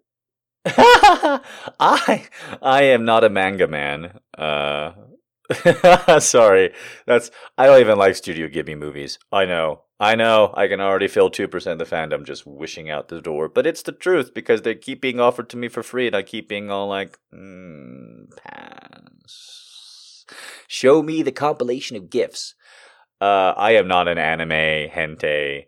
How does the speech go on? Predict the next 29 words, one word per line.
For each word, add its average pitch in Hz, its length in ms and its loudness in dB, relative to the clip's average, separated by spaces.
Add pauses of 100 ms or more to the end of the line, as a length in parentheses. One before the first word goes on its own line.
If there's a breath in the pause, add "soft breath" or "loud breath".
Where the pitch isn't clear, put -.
(120)
manga, 76 760 -10
manga 78 360 -10
fan. 78 260 -6 (240 loud breath)
I 196 140 2
mean, 196 120 4
I 208 120 6
jerked 156 320 4
off 110 160 4
to 87 120 0
hentai 101 380 0
pretty 110 180 -4
recently. 131 760 -6
It 110 100 -12
just 120 180 -6
kinda 113 200 0
popped 113 360 0
up 110 180 2
on 101 120 0
one 98 100 -4
of 95 80 -4
the 85 80 -6
sites. - 560 -6
You 92 80 -12
know, 87 200 -10
you, 82 180 -20
you 95 120 -16
go 85 220 -2
in 85 220 -4
and, 73 220 -16